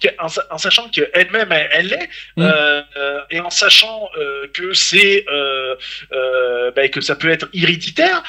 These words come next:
Speaker 2: Mm.
Speaker 1: euh, chose qui est le cas puisque tu l'as chopé,
Speaker 2: Mm.
Speaker 1: euh, eh ben, euh, prends les devants, quoi. Je veux
Speaker 2: Mm.
Speaker 1: dire, euh, euh,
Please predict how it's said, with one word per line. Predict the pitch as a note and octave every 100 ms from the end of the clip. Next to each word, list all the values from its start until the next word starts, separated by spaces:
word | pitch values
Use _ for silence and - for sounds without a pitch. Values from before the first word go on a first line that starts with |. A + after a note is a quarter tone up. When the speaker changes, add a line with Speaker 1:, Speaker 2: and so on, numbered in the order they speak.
| -
Speaker 2:
Mm. | D#3
Speaker 1:
euh, | C#3+ C3+ C#3+ - -
chose | - G#3+ A3 -
qui | D#3 C#3+
est |
le | E3
cas | - F#4+
puisque | - - -
tu | -
l'as | C#4
chopé, | - A3+ G4+
Speaker 2:
Mm. | F4 - G3 -
Speaker 1:
euh, | E3+ D#3 D3 D3 C#3+ - _ _ _ _ _ _ - F3
eh |
ben, | F3+ F#3+
euh, | F3 E3+ E3 D3+ D#3 E3 D#3+ D3
prends | - F#3
les | F#3+
devants, | G#3 C4+ A4+ G4+
quoi. | F3+
Je | D#3+
veux | F3
Speaker 2:
Mm. |
Speaker 1:
dire, | G3 G#3 -
euh, | D3+ D3 D3 D3 D3 - - -
euh, | D3